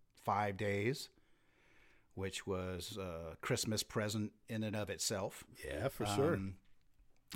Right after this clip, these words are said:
Speaker 1: but being able to hang out, do that, and then, uh, Christmas Eve, we were over at Lena's parents'.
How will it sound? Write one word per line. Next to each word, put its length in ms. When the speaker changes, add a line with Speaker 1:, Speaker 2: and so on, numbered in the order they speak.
Speaker 1:
but 240
being 160
able 140
to 60
hang 200
out, 180
do 120
that, 260
and 160
then, 360
uh, 180
Christmas 440
Eve, 480
we 180
were 140
over 240
at 120
Lena's 240
parents'. 600